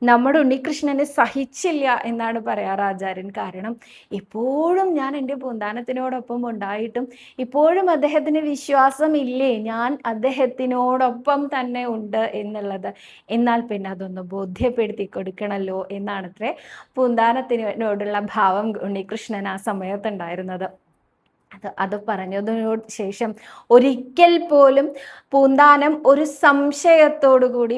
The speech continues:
ഭഗവാന്റെ കഥകള് പറയാറില്ല. "ഭക്തനോടൊപ്പം തന്നെയാണ് ഗുരുവായൂരപ്പൻ" എന്നാണ് പറയാറുള്ളത്. അപ്പൊ ഈ ഒരു കഥയെ അടിസ്ഥാനപ്പെടുത്തിയായിരുന്നു ഞാൻ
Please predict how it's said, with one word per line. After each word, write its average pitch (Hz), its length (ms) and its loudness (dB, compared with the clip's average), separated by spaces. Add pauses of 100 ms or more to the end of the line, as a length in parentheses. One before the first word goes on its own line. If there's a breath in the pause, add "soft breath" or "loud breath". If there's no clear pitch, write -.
ഭഗവാന്റെ 226 680 2
കഥകള് 214 460 -2
പറയാറില്ല. 190 680 -4 (420 loud breath)
"ഭക്തനോടൊപ്പം 269 1160 -2
തന്നെയാണ് 311 640 -2
ഗുരുവായൂരപ്പൻ" 226 640 -2 (100)
എന്നാണ് 214 500 -6
പറയാറുള്ളത്. 190 680 -10 (440 loud breath)
അപ്പൊ 214 260 -2
ഈ 240 120 -4 (240)
ഒരു 226 180 -2
കഥയെ 220 460 -8 (100)
അടിസ്ഥാനപ്പെടുത്തിയായിരുന്നു 208 1120 -8
ഞാൻ 196 200 -10